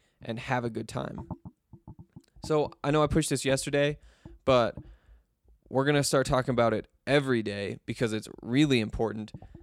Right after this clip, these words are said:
Saturday, we're having, B S N Denver is hosting a,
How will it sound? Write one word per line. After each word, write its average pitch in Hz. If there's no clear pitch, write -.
Saturday, 131
we're 123
having, 123
B 135
S 139
N 127
Denver 120
is 113
hosting 120
a, 104